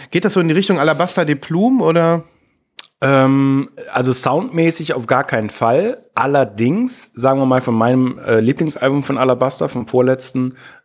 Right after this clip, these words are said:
Speaker 2: ähm, der Vibe ist ein bisschen ähnlich.
Speaker 1: Mhm.
Speaker 2: Also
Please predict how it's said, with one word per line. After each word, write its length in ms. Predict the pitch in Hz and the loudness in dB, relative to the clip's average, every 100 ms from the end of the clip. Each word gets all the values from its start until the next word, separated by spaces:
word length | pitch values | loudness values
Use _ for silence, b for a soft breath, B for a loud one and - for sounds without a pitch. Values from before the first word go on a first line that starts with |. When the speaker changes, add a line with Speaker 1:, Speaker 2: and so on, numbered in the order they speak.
| - | -4
Speaker 2:
ähm, 420 | 110 110 107 107 104 | -2 -2 -4 -4 0
der 240 | 95 85 | 0 2
Vibe 460 | 90 107 165 - - | 2 4 2 0 -4
ist 180 | 135 120 | -4 -2
ein 220 | 101 90 | -2 -2
bisschen 500 | 151 202 - - 214 | -2 0 -2 -2 -2
ähnlich. 560 | 196 156 92 76 - - | 2 2 2 -2 -8 -2
Speaker 1:
Mhm. 460 | 131 120 170 277 - _ _ _ _ _ - | 0 4 2 2 -4 _ _ _ _ _ -4
Speaker 2:
Also 600 | 117 117 117 113 110 | 0 2 2 2 0